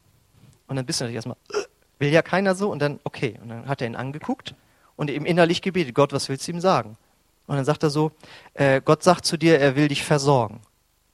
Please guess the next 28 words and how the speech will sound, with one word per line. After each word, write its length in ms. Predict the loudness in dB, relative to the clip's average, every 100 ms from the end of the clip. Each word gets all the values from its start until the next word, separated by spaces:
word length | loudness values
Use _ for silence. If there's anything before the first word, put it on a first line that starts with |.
| _ _ _ _
Und 140 | -6 -4
dann, 180 | -4 -8 _ _
„Und? 280 | 4 4 2 -16 _ _ _
Was 140 | 2 4
sagt 220 | 4 4
dir 80 | 2
das 180 | 2 6
Wort?“ 320 | 6 6 0 _ -4
Und 120 | 0
der 100 | 0
andere, 320 | 2 2 0 -2 -18 -6
„Passt 240 | -4 -2
hundertprozentig, 680 | 2 2 2 0 2 0 2
weil 140 | 2 2
ich 80 |
mir 80 | -2
die 60 | -2
letzten 340 | 0 0 -6
Tage 260 | -2 0 0
total 340 | -4 -2 0
viel 160 | 0 -2
Sorgen 420 | 4 8 8 6
darüber 260 | -2 -2 -4
gemacht 380 | -2 -2 0
habe, 220 | 2 2 0
ob 100 | -2
ich 120 | -2
meine, 320 | -2 0 -4